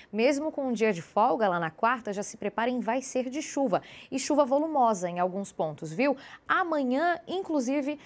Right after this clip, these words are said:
o dia já deve começar por conta da influência de uma área de baixa pressão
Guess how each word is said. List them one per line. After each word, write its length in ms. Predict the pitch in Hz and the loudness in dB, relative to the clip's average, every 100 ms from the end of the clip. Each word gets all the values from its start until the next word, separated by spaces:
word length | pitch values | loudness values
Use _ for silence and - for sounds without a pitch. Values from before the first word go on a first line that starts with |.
| - | -8
o 120 | - | -4
dia 220 | 220 262 240 | 0 0 2
já 120 | 240 | 2
deve 520 | 214 214 175 208 196 | 2 2 2 0 0
começar 580 | - 226 190 180 220 220 - | 0 0 0 -2 -4 -4 -2
por 320 | 302 302 - - | -4 -4 -12 -2
conta 520 | 254 220 180 156 139 - - | 0 0 -2 -6 -6 -12 -8
da 100 | - | -2
influência 480 | 220 220 214 202 208 | -2 -2 -2 -2 0
de 60 | 190 | 0
uma 120 | 180 | 0
área 200 | 185 190 | 2 2
de 100 | 180 | 2
baixa 300 | 180 180 190 | 0 0 -2
pressão 480 | - 170 - 196 | -4 -6 -4 -4